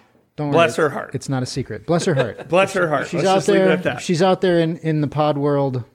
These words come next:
Speaker 1: you know.
Speaker 2: We hope she's doing great.
Speaker 1: We hope she's doing great. Um, she, uh, she had done a summer teaching program. So we got a lot of different programs.
Speaker 2: To
Speaker 1: And
Speaker 2: get you in,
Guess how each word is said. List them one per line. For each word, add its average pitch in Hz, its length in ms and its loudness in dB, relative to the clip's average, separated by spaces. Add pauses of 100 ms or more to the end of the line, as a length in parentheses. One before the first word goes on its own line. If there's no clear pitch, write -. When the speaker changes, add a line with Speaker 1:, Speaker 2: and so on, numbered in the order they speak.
(120)
Speaker 1:
you 127 100 -4
know. 110 240 -6 (220)
Speaker 2:
We 147 80 0
hope 196 160 4
she's 196 180 -6
doing 170 240 2
great. 135 300 -4
Speaker 1:
We 131 140 -4
hope 135 120 -2
she's 127 160 -8
doing 117 180 -4
great. 98 200 -10 (580)
Um, 135 420 -2 (880)
she, 180 680 2 (180)
uh, 143 360 0
she 175 200 0
had 165 160 0
done 156 280 2
a 139 200 -4
summer 185 400 2
teaching 135 380 -2
program. 107 400 -8
So - 120 -4
we 190 60 0
got 208 100 4
a 185 60 0
lot 160 160 4
of 143 80 -2
different 120 460 -8
programs. 104 800 -12
Speaker 2:
To 180 100 2
Speaker 1:
And - 80 0
Speaker 2:
get 143 180 0
you 135 160 2
in, 139 260 2